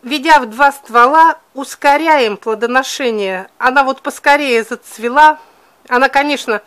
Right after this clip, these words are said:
быстрее вот этого сформирует все свои семь кистей. И, возможно, быстрее поспеет. Возможно, все мы их сможем на кусту, ну, чтобы они вызрели на кусту. А вот это вот,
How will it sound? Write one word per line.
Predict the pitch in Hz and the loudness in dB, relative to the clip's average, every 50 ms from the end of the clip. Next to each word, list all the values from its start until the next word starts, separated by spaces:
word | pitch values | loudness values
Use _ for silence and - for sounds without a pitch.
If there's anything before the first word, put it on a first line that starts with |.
| _ _ _ _ _ _ _ _ _ - | _ _ _ _ _ _ _ _ _ -14
быстрее | 277 254 - - 285 302 294 262 233 | -14 -14 -12 -12 -8 -4 -2 -2 -2
вот | 240 247 247 294 | -2 -4 -6 -8
этого | 247 - 254 220 214 214 214 _ _ _ _ _ _ - | -8 -6 -6 -4 -4 -6 -8 _ _ _ _ _ _ -20
сформирует | - - - 285 269 285 285 285 294 320 349 349 330 277 240 - | -14 -8 -6 -4 -4 -4 -4 -4 -4 -4 -4 -4 -4 -6 -8 -10
все | - - 226 214 | -10 -10 -10 -10
свои | - 226 214 202 202 202 | -10 -8 -8 -8 -8 -8
семь | - - 226 208 | -10 -10 -10 -10
кистей. | 190 - 214 196 - _ - 208 190 180 - _ _ _ _ _ _ _ _ _ - | -12 -14 -20 -20 -20 _ -12 -10 -10 -10 -12 _ _ _ _ _ _ _ _ _ -12
И, | 254 240 | -6 -2
возможно, | 262 269 277 302 330 349 330 262 262 233 | -2 0 0 0 0 0 0 0 -4 -8
быстрее | 208 220 - - 294 294 294 285 | -8 -10 -10 -10 -8 -6 -6 -6
поспеет. | 285 - 262 254 - - _ 254 240 226 214 196 180 - | -4 -4 -4 -6 -6 -10 _ -8 -6 -6 -6 -6 -8 -6
Возможно, | 214 226 226 247 269 262 226 247 226 | -6 -6 -4 -4 -4 -4 -4 -4 -6
все | - - - 320 339 339 | -8 -8 -8 -6 -4 -4
мы | 302 269 240 | -4 -4 -6
их | 214 - | -8 -8
сможем | - 254 247 240 240 233 226 208 - _ _ _ _ - - | -10 -8 -6 -6 -6 -6 -8 -12 -14 _ _ _ _ -20 -10
на | - 240 247 | -8 -6 -6
кусту, | 247 - 269 - - - - 320 330 330 330 _ _ _ _ _ _ _ _ _ _ _ _ | -6 -8 -12 -16 -16 -12 -10 -8 -8 -8 -10 _ _ _ _ _ _ _ _ _ _ _ _
ну, | 226 247 | -12 -12
чтобы | - - 277 269 | -10 -6 -2 -2
они | 277 277 285 294 | -2 -2 -2 -4
вызрели | 277 320 330 254 262 233 214 208 208 | -6 -6 -6 -6 -6 -6 -6 -4 -4
на | 214 214 | -4 -6
кусту. | 214 - 247 - - - 240 208 202 _ _ _ _ _ _ _ | -8 -10 -14 -16 -14 -12 -10 -10 -10 _ _ _ _ _ _ _
А | - 233 247 | -2 -2 -2
вот | 285 311 - | -2 -4 -6
это | 359 - - 302 254 | -8 -8 -6 -6 -4
вот, | 240 226 220 | -4 -6 -6